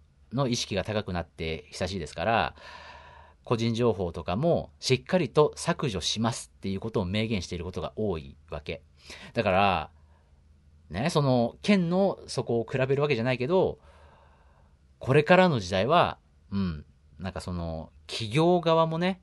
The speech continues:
不要となったものは、その、元利用者のこともしっかりと考えた上で、ちゃんと破棄、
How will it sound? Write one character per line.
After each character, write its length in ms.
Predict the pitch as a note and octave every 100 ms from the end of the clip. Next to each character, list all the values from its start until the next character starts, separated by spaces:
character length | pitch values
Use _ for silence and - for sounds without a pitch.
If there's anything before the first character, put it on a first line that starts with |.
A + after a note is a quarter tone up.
| _ _ _ - - - - - - _
不 240 | - - D3+
要 260 | F#3 G3+
と 260 | G#3 - F#3+
な 140 | D#3
っ 60 | F3
た 160 | - F#2
も 140 | F2+
の 140 | G2 F#2
は、 320 | C#3 F#2 - _ - - _ - _ _ - - - - _ -
そ 140 | B2+
の、 200 | A#2+ G#2+ -
元 440 | F3+ C#4+ - -
利 160 | G#2 B2
用 160 | D3 D3
者 140 | A#2
の 100 | G#2+
こ 160 | - D3
と 140 | G3+
も 280 | G3+ A3 - -
し 160 | - C3
っ 60 |
か 120 | -
り 60 | F3
と 100 | A#2+
考 260 | D3+ E3 F#3
え 100 | D3+
た 120 | G2+
上 200 | A#2+ C3+
で、 320 | G3 A#2 - - _ _ - -
ち 100 | -
ゃ 100 | E3
ん 160 | G3+ G3+
と 420 | - - G#3+ - _ _ _ _ - -
破 140 | -
棄、 240 | - -